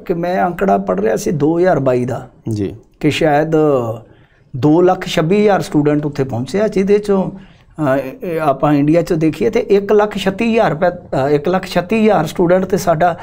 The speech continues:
Speaker 1: ਆ ਪੰਜਾਬ ਦਾ ਹੀ ਆ।
Speaker 2: ਜੀ।
Speaker 1: ਯਾਨੀ ਅੱਧੋਂ ਵੱਧ।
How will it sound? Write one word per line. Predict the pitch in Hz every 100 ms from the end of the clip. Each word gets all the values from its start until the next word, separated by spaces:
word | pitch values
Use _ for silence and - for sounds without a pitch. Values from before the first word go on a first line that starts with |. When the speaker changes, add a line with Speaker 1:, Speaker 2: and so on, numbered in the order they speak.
| - -
Speaker 1:
ਆ | 175
ਪੰਜਾਬ | 185 175 190 202
ਦਾ |
ਹੀ | 160 131
ਆ। | - - _ -
Speaker 2:
ਜੀ। | 104 98 101 _ _ _ _
Speaker 1:
ਯਾਨੀ | 151 156 202
ਅੱਧੋਂ | 208 226
ਵੱਧ। | 147 139